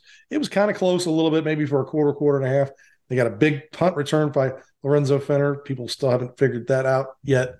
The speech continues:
Don't kick him the ball. Um, and then defensively played really tough down the stretch. Offensively,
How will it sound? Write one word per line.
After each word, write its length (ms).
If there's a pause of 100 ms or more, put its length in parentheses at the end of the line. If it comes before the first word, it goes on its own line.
Don't 320
kick 180
him 200
the 80
ball. 520 (320)
Um, 560 (160)
and 200
then 220
defensively 760
played 260
really 320
tough 300
down 140
the 100
stretch. 320
Offensively, 880